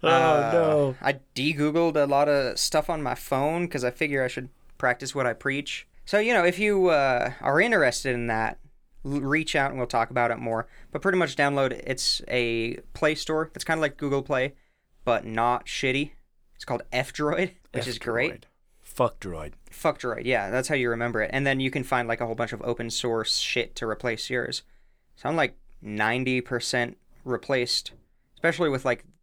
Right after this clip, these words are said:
Speaker 2: the keyboard tracking that people can just, the, they sell your data based on what you're typing, basically an, an always-on keylogger.
Speaker 1: Did we ever release, like, a list of things for people to download and check out?
Speaker 2: We have in the past,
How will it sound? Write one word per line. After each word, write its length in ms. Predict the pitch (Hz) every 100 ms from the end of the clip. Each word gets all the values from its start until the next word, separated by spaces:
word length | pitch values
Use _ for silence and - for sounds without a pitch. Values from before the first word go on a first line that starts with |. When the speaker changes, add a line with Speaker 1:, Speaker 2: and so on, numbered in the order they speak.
| _ _ _
Speaker 2:
the 100 | 135
keyboard 480 | - 135 135 143 139
tracking 560 | - 139 131 143 139 127
that 160 | -
people 180 | 139 127
can 160 | - 117
just, 220 | 110 - - _ _ - - - - -
the, 200 | 139 135
they 160 | 139 143
sell 240 | - 151
your 140 | 147
data 240 | 139 139 143
based 220 | 135 135
on 100 | 127
what 160 | 123 127
you're 100 | 120
typing, 540 | - 135 123 160 170 - - - -
basically 420 | 131 143 135 127
an, 180 | 120 -
an 220 | - 127 120
always-on 640 | 127 131 135 127 131 131
keylogger. 600 | - 131 131 139 156 180 - - -
Speaker 1:
Did 140 | 135 143
we 160 | 214 -
ever 260 | 139 156 156
release, 680 | 135 117 107 113 127 - -
like, 240 | 143 117 110
a 80 | 104
list 400 | 95 104 - 113
of 160 | 98
things 320 | - 101 98 98
for 120 | 104
people 320 | - 104 101 95
to 420 | 101 92 92 90 - - -
download 540 | 101 98 98 95 95 104 - _
and 140 | 95 92
check 260 | - 90
out? 220 | 90 92
Speaker 2:
We 100 | 156
have 160 | 190 214
in 80 | 185
the 80 | 139
past, 480 | 135 123 165 -